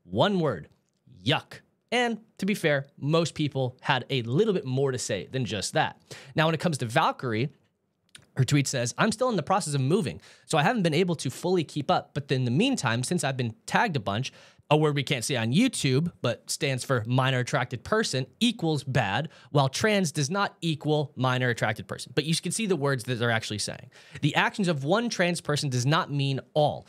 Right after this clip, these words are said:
Sucks to see so many anti-trans people act as if it does. I'm hoping Ava speaks up." Doctor D, for Doctor Disrespect, is still gross. And I agree with that. I did make a video a while back about Doctor Disrespect before he actually copped to it,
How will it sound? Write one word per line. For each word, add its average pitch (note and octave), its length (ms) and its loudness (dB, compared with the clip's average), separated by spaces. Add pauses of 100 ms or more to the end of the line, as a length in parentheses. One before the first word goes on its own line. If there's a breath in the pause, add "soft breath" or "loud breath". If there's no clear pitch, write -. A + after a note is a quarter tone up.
(140)
Sucks - 260 -4
to G3 80 0
see E3+ 160 -2
so F#3+ 240 0
many G3 300 0
anti-trans D3+ 640 0
people C#3 400 -2
act A#2+ 240 0
as A2 140 0
if G#2 120 -4
it - 120 -4
does. D3+ 320 2
I'm A#2+ 80 -2
hoping F#3 420 0
Ava D#3+ 280 0
speaks - 340 -2
up." G2 160 -6 (100)
Doctor E3+ 380 4
D, C3+ 260 0
for A#2 160 -8
Doctor G2 260 -6
Disrespect, G2+ 580 -2
is C#3+ 120 2
still F3 240 -2
gross. C#3+ 300 -4 (100)
And D3 100 0
I F3 120 4
agree E3 320 0
with D3+ 160 0
that. E2 200 -4
I C3 80 0
did G3 140 0
make G3 180 0
a F3 40 0
video D#3+ 260 2
a C3+ 60 2
while C3+ 260 0
back D#3 240 0
about C#3+ 220 -2
Doctor C#3 200 -4
Disrespect D#3 440 -2
before D#3 380 -2
he C#3+ 180 -8
actually B2+ 320 -2
copped - 440 0
to A3 180 4
it, B3+ 140 0